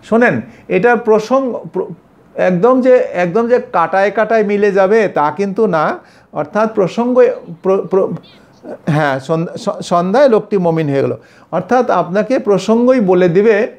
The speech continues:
অর্থাৎ মূল কথাটা হলো এই শব্দগুলোর অর্থ হলো হয়ে যাওয়া বা ছি-, ছিল বা হওয়া, to be,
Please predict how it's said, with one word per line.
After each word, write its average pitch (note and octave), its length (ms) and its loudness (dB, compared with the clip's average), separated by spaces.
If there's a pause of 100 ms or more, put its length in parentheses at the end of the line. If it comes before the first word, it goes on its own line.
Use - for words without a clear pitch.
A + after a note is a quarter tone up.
(280)
অর্থাৎ A3+ 260 -2
মূল G3 260 2
কথাটা A#3 360 2
হলো B3+ 180 4
এই G#3 200 2
শব্দগুলোর F#3+ 540 0
অর্থ F#3 200 0
হলো B3 160 0
হয়ে F3 360 2
যাওয়া F#3 360 2
বা E3+ 240 0
ছি-, - 420 -18
ছিল F3+ 320 2 (760)
বা D#3 200 2
হওয়া, F3 500 2 (120)
to E3+ 60 -2
be, G3 420 0